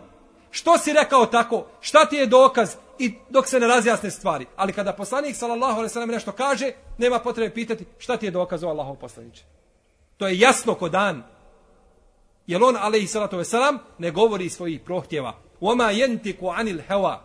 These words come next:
إِنْ هُوَ إِلَّا وَحْيٌ يُوحَى. On ne govori po svojim nahođenjima, to je samo jasna objava koja mu se obznanjuje.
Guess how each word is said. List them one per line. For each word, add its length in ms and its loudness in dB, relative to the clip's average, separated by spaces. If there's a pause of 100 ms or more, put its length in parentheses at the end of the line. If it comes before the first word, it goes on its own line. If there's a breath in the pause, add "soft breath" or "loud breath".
(400)
إِنْ 220 -4
هُوَ 280 -6
إِلَّا 260 -4
وَحْيٌ 540 -8 (460)
يُوحَى. 340 -10 (840)
On 200 6
ne 120 -2
govori 400 2 (340)
po 100 -8
svojim 300 -8
nahođenjima, 640 -6 (340)
to 120 -4
je 100 -4
samo 340 -6 (320)
jasna 480 -6 (1400)
objava 380 -2
koja 220 -6
mu 100 -12
se 200 -12 (680)
obznanjuje. 500 -4